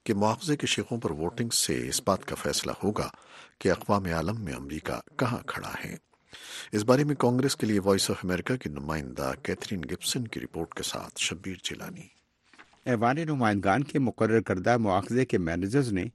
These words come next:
Speaker 2: Senate میں اپنے ابتدائی دلائل پیش کرتے ہوئے یہ ثابت کرنے کی کوشش کی کہ صدر ٹرمپ کا قصور بالکل واضح ہے۔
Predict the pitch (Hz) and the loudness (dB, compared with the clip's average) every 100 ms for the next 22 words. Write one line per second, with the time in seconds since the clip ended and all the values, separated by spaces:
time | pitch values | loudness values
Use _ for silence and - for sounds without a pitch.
0 | - - - - 117 131 - 120 104 113 | -14 -20 -6 4 4 4 2 0 0 2
1 | 110 95 104 92 95 101 95 92 95 101 | 0 0 0 2 2 2 4 2 2 2
2 | 95 - 85 85 120 110 101 - - - | 2 2 -6 0 2 4 4 2 -12 -14
3 | - 104 - 98 107 - 104 95 110 110 | -4 -2 2 4 2 2 0 2 0 -2
4 | 85 90 - 131 - 98 - - - - | -2 -4 -2 -6 0 -2 -2 -14 -20 -4
5 | 120 - 113 120 - 135 127 - 101 98 | -2 2 4 4 4 0 0 2 0 0
6 | 101 - 107 117 80 90 - 98 87 82 | -6 -2 0 0 -2 -4 -2 -2 0 -2
7 | 85 85 - | -2 -4 -8